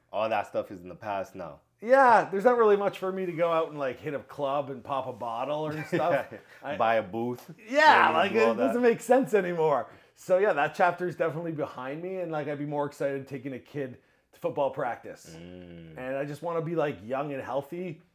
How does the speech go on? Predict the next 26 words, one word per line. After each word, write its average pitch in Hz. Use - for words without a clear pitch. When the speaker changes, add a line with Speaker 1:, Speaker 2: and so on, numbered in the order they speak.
Speaker 2:
and 127
not, 123
like, 117
drinking 139
and, 117
like, 110
hungover 120
for 113
any 147
Speaker 1:
Yeah. 123
Speaker 2:
of 87
that. -
Speaker 1:
Oh, 90
yeah. 95
Speaker 2:
So 156
it 165
was 170
just 196
a 254
big 165
decision 170
I 143
had 127
to 123
come 127
to, 139